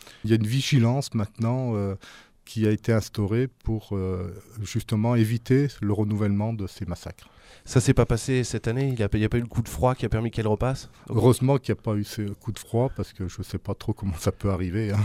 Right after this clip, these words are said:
Speaker 1: <laughs>
Speaker 2: Ouais.
Speaker 1: Bon, on peut s'attendre à tout des fois. <laughs>
Speaker 2: Donc en fait, on n'a pas pu tester si les mesures préventives, euh, vont fonctionner ou pas, si,
Speaker 1: Voilà, ben,
Speaker 2: s'il y aura un
Speaker 1: je,
Speaker 2: respect.
Speaker 1: j'espère qu'on n'aura pas à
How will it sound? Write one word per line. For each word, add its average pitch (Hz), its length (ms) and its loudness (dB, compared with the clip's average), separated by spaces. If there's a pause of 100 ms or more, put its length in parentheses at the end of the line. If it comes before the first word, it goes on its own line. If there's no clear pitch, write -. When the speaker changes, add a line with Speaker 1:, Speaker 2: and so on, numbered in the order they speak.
(100)
Speaker 1:
<laughs> 127 480 4
Speaker 2:
Ouais. 117 220 4
Speaker 1:
Bon, 98 240 0
on - 20 -4
peut 95 200 -6
s'attendre 98 440 -6
à 90 60 -8
tout 113 200 -10
des 101 120 -10
fois. - 300 -14
<laughs> - 360 0
Speaker 2:
Donc 117 140 0
en 117 60 8
fait, 135 180 2
on 127 80 4
n'a 110 100 4
pas 127 120 2
pu 143 180 -4
tester 135 340 -4
si 131 180 -4
les 110 120 2
mesures 120 320 4
préventives, 131 580 -2
euh, 101 640 2
vont 139 160 2
fonctionner 165 640 2
ou 147 140 0
pas, 147 340 0
si, 117 380 -8
Speaker 1:
Voilà, 120 280 4
ben, 113 140 2
Speaker 2:
s'il 110 100 -2
y - 40 0
aura 113 180 2
un 120 40 4
Speaker 1:
je, 110 40 0
Speaker 2:
respect. 104 260 -4 (240)
Speaker 1:
j'espère 110 520 -2
qu'on 101 160 -8
n'aura 95 260 0
pas 98 560 -2
à 90 40 -4